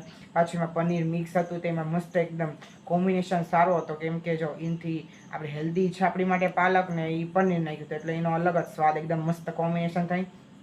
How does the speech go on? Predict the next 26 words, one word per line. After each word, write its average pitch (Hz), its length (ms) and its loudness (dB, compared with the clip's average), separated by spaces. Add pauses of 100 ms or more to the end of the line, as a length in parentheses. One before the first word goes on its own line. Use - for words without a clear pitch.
(500)
બહુ 180 200 8
મસ્ત 165 320 2
બને. 143 260 -6 (440)
તો 180 280 6
તમે 185 260 2
બધાએ 180 320 4
જોયું 175 320 2
કે 175 100 0
અમારા 170 180 2
ગામમાં 160 340 0
કેટલું 156 340 -4
પાણી 139 260 -6
આવી 139 160 -10
ગયું 135 180 -14
છે. 139 140 -14
ઓલું 170 260 0
સવારનું 175 520 4
હતું, - 200 -10 (260)
તો 151 80 -10
બપોરે 160 460 0
શું 147 340 -8
વરસાદ 139 380 -8
પડ્યો, 143 160 -8 (140)
શું 143 200 -10
વરસાદ 139 320 -8
પડ્યો, 147 140 -8